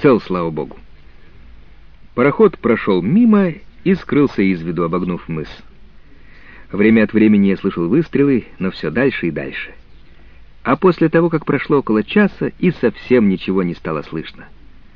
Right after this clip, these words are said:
Остров был в три мили длиной.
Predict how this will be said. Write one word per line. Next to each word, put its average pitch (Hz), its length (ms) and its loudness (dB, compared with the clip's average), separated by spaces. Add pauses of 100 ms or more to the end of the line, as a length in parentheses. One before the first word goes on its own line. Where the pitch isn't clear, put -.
(280)
Остров 113 460 -2
был 98 260 2
в - 160 -16
три 107 160 0
мили 98 280 2
длиной. 85 500 -6